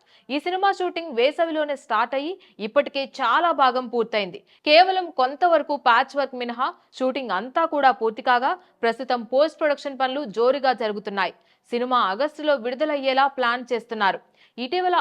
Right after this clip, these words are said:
ఆర్జే బాలాజీ బర్త్‌డే సందర్భంగా మేకర్స్ ఈ సినిమాకి కరుప్పు అనే శక్తివంతమైన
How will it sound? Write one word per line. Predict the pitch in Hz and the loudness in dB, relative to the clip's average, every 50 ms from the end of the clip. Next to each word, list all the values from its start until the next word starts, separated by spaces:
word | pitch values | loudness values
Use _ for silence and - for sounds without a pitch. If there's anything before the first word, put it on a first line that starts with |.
| - - 214 | 2 2 2
ఆర్జే | 233 277 254 269 320 311 302 | 2 2 0 -4 -6 -2 0
బాలాజీ | 294 277 277 277 254 220 262 277 - - _ _ - 180 196 | 0 2 2 0 -2 -4 -8 -12 -12 -14 _ _ -8 -2 0
బర్త్‌డే | 208 233 254 247 285 294 277 277 | 0 0 0 0 -2 -2 -2 -2
సందర్భంగా | 269 262 262 262 254 240 262 254 254 269 311 359 - _ _ _ - 208 | -4 -6 -6 -6 -6 -6 -6 -2 0 0 0 0 -2 _ _ _ -8 -4
మేకర్స్ | 226 254 285 285 302 285 294 277 | -2 -2 0 0 -2 -2 -2 -4
ఈ | 262 - | -8 -6
సినిమాకి | 254 254 254 262 262 254 262 277 311 320 - _ _ - 277 | -6 -4 -2 -2 -4 -4 -4 -6 -8 -8 -10 _ _ 0 2
కరుప్పు | 247 254 320 330 - 339 339 320 | 4 4 2 0 -2 -2 -2 -2
అనే | 294 285 285 294 285 - | -2 -2 -4 -6 -6 -8
శక్తివంతమైన | 208 - - - 330 330 330 311 - 311 285 285 262 262 | -10 -10 -8 -8 -6 -6 -6 -4 -6 -6 -6 -6 -6 -6